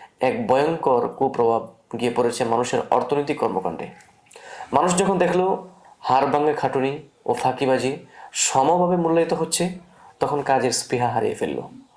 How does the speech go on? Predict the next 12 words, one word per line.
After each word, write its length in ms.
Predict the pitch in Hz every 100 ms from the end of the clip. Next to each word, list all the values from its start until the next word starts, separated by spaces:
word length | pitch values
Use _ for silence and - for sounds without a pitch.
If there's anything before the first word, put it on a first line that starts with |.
| -
পক্ষান্তরে 520 | 120 - 139 127 127 180 - - - -
ব্যক্তিগত 480 | 104 143 - 147 147
মুনাফা 340 | 131 127 131 123
লাভের 240 | 117 120 -
আকাঙ্ক্ষা 440 | 123 139 139 170 214 - - - -
যদি 180 | 123
স্বীকৃত 400 | 127 - - 190
হতো 260 | 175 120 104 98 - _ -
ও 40 | 117
নিয়ন্ত্রিত 440 | 120 156 180 175 120
হতো, 180 | 117 92 71 - _ - - -
তবে 200 | 120